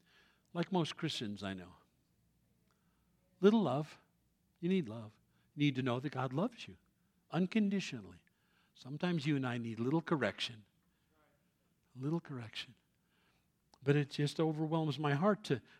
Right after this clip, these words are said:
to see this little puppy dog that's teaching me so much about unconditional love. I can, I can spank her, her bottom for wee-wee in somewhere she shouldn't have, and I pick her up and she, she licks me.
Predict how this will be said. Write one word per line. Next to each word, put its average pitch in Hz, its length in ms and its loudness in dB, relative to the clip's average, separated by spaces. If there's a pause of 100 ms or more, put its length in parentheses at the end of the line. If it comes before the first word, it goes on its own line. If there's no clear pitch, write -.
(120)
to 127 100 -8
see 175 220 0
this 143 180 -6
little 165 160 2
puppy 220 300 -4
dog 120 260 -6
that's 123 140 -10
teaching 151 340 -4
me 127 100 -4
so 147 180 -6
much 143 200 -4
about 139 200 0
unconditional 135 640 -4
love. 151 280 -4 (320)
I 147 80 -2
can, 139 260 -6
I 135 60 -10
can 139 160 -8
spank 139 340 -4
her, 135 100 -2 (360)
her 151 80 -4
bottom 135 420 0
for 127 140 -8
wee-wee 131 460 0
in 120 120 0
somewhere 127 380 -2
she 127 160 -6
shouldn't 135 380 0
have, 139 300 0 (340)
and 120 100 -8
I 120 60 -4
pick - 240 2
her 160 100 2
up 160 140 -2
and 147 100 -6
she, 151 320 -6 (520)
she 165 200 -10
licks 226 340 -2
me. - 160 -18